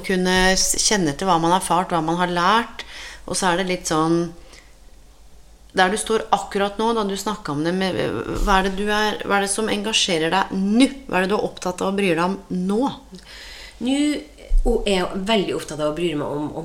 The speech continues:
Speaker 2: bygge et møtested på, i, på Furuholmen. For i Vartei, den, eh, det området vi bor i, eh, der er det ikke noe møtested lenger. Og
Speaker 1: Nei.
Speaker 2: jeg,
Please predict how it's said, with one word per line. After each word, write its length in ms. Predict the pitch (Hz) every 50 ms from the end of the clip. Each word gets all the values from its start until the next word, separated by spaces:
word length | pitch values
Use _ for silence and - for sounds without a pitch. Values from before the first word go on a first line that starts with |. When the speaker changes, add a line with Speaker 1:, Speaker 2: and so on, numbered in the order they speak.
| 165
Speaker 2:
bygge 400 | - 214 190 175 - - 151 135
et 120 | 139 - -
møtested 580 | 160 180 170 151 - - 127 - - - 113 117 - - - - - -
på, 300 | - - - 160 135 110 -
i, 300 | - 151 151 147 139 135 127 123 -
på 140 | - - 156 143
Furuholmen. 540 | - 170 147 135 135 127 113 101 92 87 - - - - - - - - - - - -
For 140 | - - 208
i 240 | 208 196 180 214 220
Vartei, 520 | 202 220 226 - - - - 165 151 147 143
den, 260 | 151 151 151 151 151
eh, 420 | 156 139 110 - 156 156 151 147 156
det 80 | 175 175
området 280 | 190 180 156 147 143
vi 100 | 156 165
bor 200 | 165 170 165 143 143
i, 120 | 160 202 233 - - - - - - - - - -
eh, 120 | 180 180 180 -
der 80 | 196 196
er 240 | - - 240 196
det 140 | 151 - -
ikke 100 | - 196
noe 140 | 208 214 240
møtested 360 | 247 240 - 131 123 - 139 131
lenger. 260 | 123 113 107 131 139 - - - - - - - - - - 196
Og 180 | 226 294 330
Speaker 1:
Nei. 140 | 330 202 233
Speaker 2:
jeg, 160 | 226 214 214